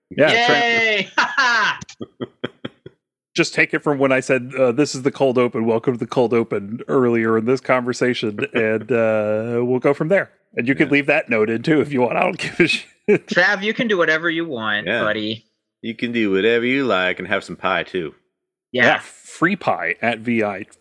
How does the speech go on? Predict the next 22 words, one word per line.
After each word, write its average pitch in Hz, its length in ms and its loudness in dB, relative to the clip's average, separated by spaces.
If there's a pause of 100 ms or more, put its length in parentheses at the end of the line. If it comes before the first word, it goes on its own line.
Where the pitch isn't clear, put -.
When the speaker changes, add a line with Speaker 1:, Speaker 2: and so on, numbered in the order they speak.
(140)
Speaker 1:
Trav's 147 360 0
probably 98 320 -2
real 107 240 -2
close - 280 -12
to 101 140 -6
a 101 60 -8
V 104 180 -4
I. 92 240 -6 (300)
There's 151 160 2
a, 127 60 -4
there's 131 400 0
a - 40 -16
few 127 260 2
of 104 60 -2
'em 92 200 -10
on 92 100 -12
the 95 80 -10
south 90 260 -2
side. 110 300 -8 (560)
Speaker 3:
Mm. 90 220 -10 (420)
Speaker 2:
Yeah, 101 220 0
that's, 117 260 -4